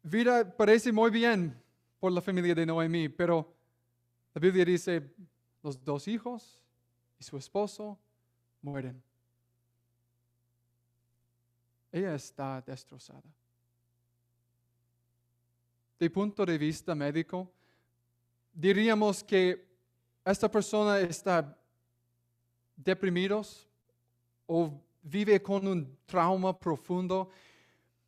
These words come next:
Pero en los ojos de una persona normal, que no, no, que no tiene educación médico,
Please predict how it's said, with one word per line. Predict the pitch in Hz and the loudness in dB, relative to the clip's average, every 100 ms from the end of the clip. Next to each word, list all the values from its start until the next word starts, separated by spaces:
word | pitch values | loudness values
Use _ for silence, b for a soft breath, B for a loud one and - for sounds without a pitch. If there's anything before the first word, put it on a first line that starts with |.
| _ _ _ _ _ _ _ _ _ | _ _ _ _ _ _ _ _ _
Pero | 190 202 | 2 2
en | 196 | 2
los | 185 | 0
ojos | 233 233 208 - | -2 -2 -4 0
de | 170 | 0
una | 160 165 | 0 -2
persona | 160 156 160 151 | -6 -8 -6 -6
normal, | 139 147 240 240 190 151 _ _ _ _ _ _ _ _ _ _ _ _ | -4 0 0 0 -2 -8 _ _ _ _ _ _ _ _ _ _ _ _
que | - | -6
no, | 185 196 160 175 | -4 -4 -6 -8
no, | 175 - | -10 -8
que | - | -6
no | 180 185 | -4 -4
tiene | - 185 185 180 180 175 B B B B B _ _ - | -4 -2 0 0 -2 -6 B B B B B _ _ -4
educación | 160 165 185 - 185 185 175 147 - _ _ _ _ _ _ | -2 0 -2 -2 0 0 0 -4 -10 _ _ _ _ _ _
médico, | - 165 160 - 135 | -4 -2 0 -2 -6